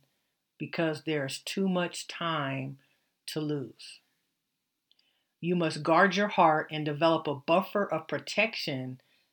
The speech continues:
to get you through your darkest moments.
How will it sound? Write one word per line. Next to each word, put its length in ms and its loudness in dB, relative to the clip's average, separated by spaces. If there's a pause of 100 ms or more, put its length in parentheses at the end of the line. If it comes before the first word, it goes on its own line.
(120)
to 120 0
get 320 2
you 120 -2
through 340 2
your 180 -2
darkest 520 0
moments. 680 -4